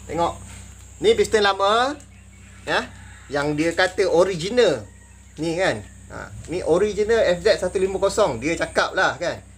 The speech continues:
Tapi yang sebetulnya tengok. Beza dia. Arwah tak beli yang, uh, ni ori ke? Ha. Yang ni nak kata ori pun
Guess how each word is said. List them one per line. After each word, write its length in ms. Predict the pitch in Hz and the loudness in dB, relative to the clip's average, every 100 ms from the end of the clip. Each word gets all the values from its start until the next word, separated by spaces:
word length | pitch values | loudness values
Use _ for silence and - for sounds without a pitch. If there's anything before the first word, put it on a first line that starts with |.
| - - | -20 -18
Tapi 240 | 120 - 165 | -18 -8 -8
yang 80 | 151 | -6
sebetulnya 400 | 147 156 160 165 | -8 -6 -8 -6
tengok. 320 | 156 131 - - - - - - - | -6 -6 -10 -18 -20 -20 -20 -20 -8
Beza 540 | 123 160 170 160 170 175 156 | 0 2 2 -2 0 4 6
dia. 240 | 151 131 110 - - - - | 6 2 -2 -10 -20 -18 -4
Arwah 220 | 139 214 | 0 2
tak 160 | 202 175 | 2 -2
beli 160 | 180 | 0
yang, 480 | 180 170 170 170 170 - 135 | 0 0 -2 -6 -10 -14 -6
uh, 480 | 139 139 135 123 127 - - - - - - - 139 | -4 -2 -2 -4 -6 -12 -18 -20 -20 -20 -20 -18 -10
ni 80 | |
ori 240 | 131 147 156 | -6 -4 -2
ke? 160 | 156 120 - - - - - - - - - - - - - - - - - - - - - - - - - - - - - - - - - - - | -2 -4 -8 -20 -20 -20 -20 -20 -20 -20 -20 -20 -20 -20 -20 -20 -20 -20 -20 -20 -20 -20 -20 -20 -20 -20 -20 -20 -20 -20 -20 -20 -20 -20 -20 -20 -14
Ha. 240 | 113 98 - - - - - - - - 127 | -12 -12 -14 -18 -18 -18 -18 -18 -18 -12 0
Yang 120 | 135 | 2
ni 60 | 170 180 | 2 2
nak 160 | 165 156 | 2 0
kata 400 | 156 165 156 156 | 2 4 6 6
ori 320 | 139 185 196 | 6 4 -2
pun 400 | 185 214 208 | 2 2 2